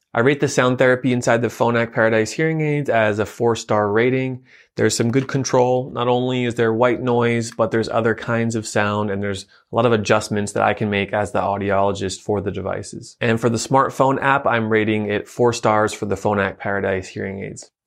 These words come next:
And next up here, we have the ReSound One hearing aids. Before we get into that, I want to remind you that even though I'm talking about smartphone connectivity to an app, that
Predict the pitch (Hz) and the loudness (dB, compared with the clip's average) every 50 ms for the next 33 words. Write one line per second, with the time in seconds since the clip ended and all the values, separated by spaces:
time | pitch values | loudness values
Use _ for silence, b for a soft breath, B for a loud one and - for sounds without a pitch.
0 | - _ - 113 107 107 107 110 113 117 117 - - 139 131 127 - 139 131 127 | -14 _ -2 0 0 0 0 0 0 0 0 0 0 0 0 0 2 2 2 2
1 | 127 127 131 120 113 120 113 107 104 113 120 113 117 131 120 123 120 110 98 95 | 4 4 2 2 2 2 0 2 0 0 -2 0 0 0 0 0 0 -2 -4 -2
2 | 101 107 110 120 127 127 135 139 135 - - 127 123 131 139 143 151 165 170 165 | -2 0 0 0 0 -2 -4 -6 -8 -6 -4 -2 -2 0 0 0 0 -2 -2 -4
3 | - B B B B - 113 - 190 196 226 180 156 156 156 156 143 135 131 123 | -8 B B B B -6 0 0 0 2 4 2 2 2 0 0 2 2 4 4
4 | 110 117 117 139 147 147 147 - 160 147 143 135 113 117 107 104 104 104 104 110 | 4 2 2 0 -2 -2 0 0 2 2 2 2 0 0 0 0 0 0 0 0
5 | 117 117 107 104 104 101 98 98 101 101 98 B B B B B B 151 151 156 | 0 0 -2 -2 -2 -4 0 0 0 0 0 B B B B B B 0 2 2
6 | 175 180 170 156 127 127 127 127 120 113 - 117 107 110 - 123 120 117 107 113 | 4 4 2 4 4 4 4 4 2 2 2 0 0 0 2 0 -2 0 2 2
7 | 110 - - - _ - - - - 120 107 107 104 - - 123 120 117 117 - | 0 0 -2 -6 _ -16 -14 -8 -4 0 0 0 0 0 0 -2 -2 -2 -2 -4
8 | 127 110 92 - - 123 110 110 117 135 131 123 - - - 123 117 110 104 - | -4 -4 -4 -4 -2 -2 -2 0 0 -2 -2 -4 -4 -2 0 0 2 2 0 -2
9 | - 104 110 110 135 175 - - _ B B B B B B B 117 117 120 123 | -2 -2 0 0 0 -2 -6 -12 _ B B B B B B B 0 2 4 4
10 | 123 - - - | 4 2 -2 -8